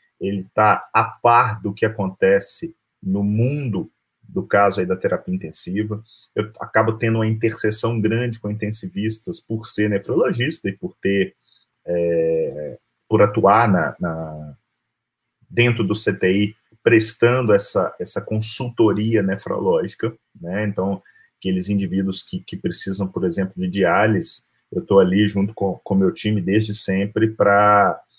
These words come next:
pra ajudar nessa condução. Pois bem, e esse, esse sujeito, esse intensivista, que,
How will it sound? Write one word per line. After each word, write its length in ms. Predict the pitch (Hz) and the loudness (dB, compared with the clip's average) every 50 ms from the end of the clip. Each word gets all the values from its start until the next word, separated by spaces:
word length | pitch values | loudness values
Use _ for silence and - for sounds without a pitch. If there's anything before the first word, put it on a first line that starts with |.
| _ _ _ _ _ _ _ _ _ | _ _ _ _ _ _ _ _ _
pra 240 | - 92 95 90 - - | -2 0 0 0 0 2
ajudar 580 | 104 110 110 113 117 110 98 95 95 98 98 98 | 2 2 2 2 0 0 2 2 2 2 2 2
nessa 300 | 98 98 95 - - 98 | 0 -2 -2 -2 -6 -4
condução. 440 | - 101 95 95 98 - - - - _ | -4 -4 -4 -4 -4 -6 -10 -12 -2 _
Pois 160 | - 165 165 | 2 2 4
bem, 180 | 123 95 - - - - - - - - - | 2 0 -2 -4 -10 -20 -20 -20 -20 -8 -2
e 120 | 185 220 | 0 0
esse, 560 | 262 - - - - 214 202 156 104 - - _ | 0 0 -2 -4 -2 0 0 0 -2 -4 -4 _
esse 240 | - 110 113 110 - | 0 0 0 0 -2
sujeito, 560 | - - 101 85 80 - 104 120 123 113 - | -4 -4 -6 -4 0 2 2 2 2 0 -4
esse 200 | 82 - - - | -8 -6 -6 -6
intensivista, 880 | 90 85 - 92 95 95 - - - 120 160 92 110 117 - - - - - _ _ _ _ _ _ - | -8 -6 -4 -6 -6 -6 -6 -12 -14 -8 -4 -4 -4 -4 -4 -8 -12 -16 -18 _ _ _ _ _ _ -12
que, 380 | - 82 82 78 76 73 67 | -10 -8 -8 -8 -10 -12 -14